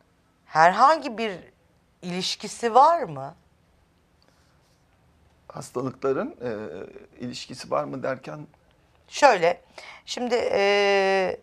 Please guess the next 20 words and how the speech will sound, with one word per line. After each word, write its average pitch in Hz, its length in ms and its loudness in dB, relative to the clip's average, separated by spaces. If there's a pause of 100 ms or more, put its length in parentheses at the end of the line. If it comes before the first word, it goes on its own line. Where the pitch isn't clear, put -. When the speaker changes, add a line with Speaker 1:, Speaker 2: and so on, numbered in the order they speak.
(280)
Speaker 1:
siz 226 340 -4
daha 269 400 6
ruhsal 220 680 4
bir 196 220 -6
bakış - 280 -4
açısıyla 196 560 0
yaklaşıyorsunuz 202 1040 0
ya 165 180 4 (220)
hastalıklara. 135 840 2 (320)
Speaker 2:
Ha, 165 340 0
evet. 143 400 -4 (260)
E, 117 40 -6 (420)
ş-, - 160 -16 (100)
anladım. 147 500 -2
<coughs> - 40 2 (480)
E, - 240 -2
şöyle 139 400 -4
bir 123 60 -14
şey. - 280 -8 (2250)
E, 127 40 -6